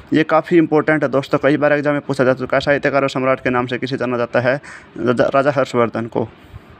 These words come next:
जिनका छः सौ छः ईस्वी में राज्याभिषेक हुआ था।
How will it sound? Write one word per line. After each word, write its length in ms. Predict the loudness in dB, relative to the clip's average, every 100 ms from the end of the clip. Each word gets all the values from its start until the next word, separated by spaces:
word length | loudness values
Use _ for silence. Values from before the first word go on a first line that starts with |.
| -20 -20 -20 -20 -20 -8 0
जिनका 400 | 2 2 2 0
छः 180 | 0 -2
सौ 280 | 0 -2 -2
छः 120 | 0
ईस्वी 280 | 0 0 -2
में 260 | 0 -2 -2
राज्याभिषेक 540 | 0 0 -2 -6 -8 -2
हुआ 140 | -2
था। 240 | -2 -10